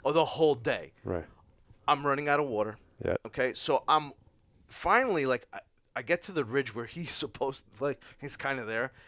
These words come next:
Speaker 1: and I creep up and I see the buck, and I'm about to, like, you know, I'm getting my rifle, make sure my scope's down to, to four power or whatever, 'cause he was closer.
Speaker 2: Yeah.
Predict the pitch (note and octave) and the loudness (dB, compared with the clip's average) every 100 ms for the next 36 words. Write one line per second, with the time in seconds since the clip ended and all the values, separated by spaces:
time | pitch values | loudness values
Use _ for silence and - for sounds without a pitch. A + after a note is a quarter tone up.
0 | - - C3 B2 - G3 F3 C3+ - A#2+ | -14 -4 -2 -2 -4 -8 -2 0 0 -4
1 | A2+ G#2+ - F#3 F3+ G#2+ - F3 A2+ - | -8 -8 -6 -6 -8 -10 -2 0 0 -4
2 | - G2+ G#2 G2+ C#3+ C3+ - - G#2 A2 | -14 -12 -12 2 2 2 0 -6 -6 -8
3 | A2 F#2+ B2+ A2+ G2+ G#2+ G2 G#2+ F#2+ - | -10 -8 -8 -6 -4 -6 -6 -6 -8 -8
4 | - - C3+ C3 B2+ A2 - A#2+ A2 - | -20 -10 -6 -4 -4 -4 -6 -6 -8 -10
5 | B2 G#2+ F#2 G2 F#2+ - - G2+ - - | -8 -6 -6 -8 -10 -12 -12 -12 -12 -10
6 | A2+ G#2+ - F#2 F#2+ G2 A2 G#2 A2 C#3 | -6 -6 -6 -6 -4 -4 -2 -4 -4 -8
7 | B2 B2+ - F3 D3+ F#2 E2 _ - F#2+ | -12 -14 -10 -4 -4 -6 -12 _ -12 -8